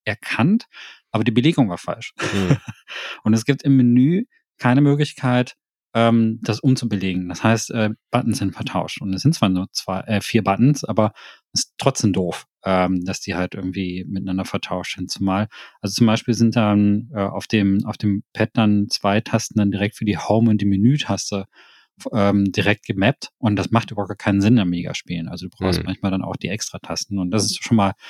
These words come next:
Speaker 1: ein richtig dicker Minuspunkt. Das war das Erste, was ich gemacht hab, weil das Pad, ich, das kannst du wegwerfen. Das brauchst du nicht. Und,
Speaker 2: Nee.
Speaker 1: äh, das,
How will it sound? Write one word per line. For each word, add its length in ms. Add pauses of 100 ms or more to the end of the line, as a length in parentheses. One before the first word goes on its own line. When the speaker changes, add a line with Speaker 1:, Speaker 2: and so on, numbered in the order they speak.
(340)
Speaker 1:
ein 120
richtig 420
dicker 340
Minuspunkt. 520
Das 100
war 100
das 140
Erste, 280
was 120
ich 80
gemacht 320
hab, 140
weil 160
das 120
Pad, 220 (320)
ich, 160
das 140
kannst 180
du 60
wegwerfen. 500 (480)
Das 160
brauchst 380
du 40
nicht. 300
Und, 400
Speaker 2:
Nee. 280
Speaker 1:
äh, 120
das, 320